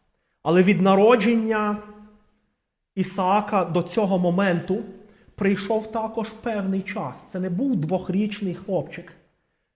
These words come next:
Тому що Ісаак розуміє правильні речі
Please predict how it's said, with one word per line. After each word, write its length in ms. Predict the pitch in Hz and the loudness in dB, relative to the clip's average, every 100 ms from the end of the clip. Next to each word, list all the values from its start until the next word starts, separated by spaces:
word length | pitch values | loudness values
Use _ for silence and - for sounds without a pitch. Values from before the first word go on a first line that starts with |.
| _ _ _ _ _ _ | _ _ _ _ _ _
Тому 180 | - 180 | -10 -8
що 180 | 208 - - | -8 -10 -10
Ісаак 540 | 160 - 156 175 208 | -12 -10 -10 -10 -10
розуміє 800 | 165 147 151 165 175 147 139 - - _ _ _ _ _ - | -10 -8 -6 -4 -4 -4 -6 -10 -20 _ _ _ _ _ -12
правильні 500 | 160 170 156 147 143 | -8 -6 -4 -2 -2
речі 420 | 170 151 - | -2 -4 -6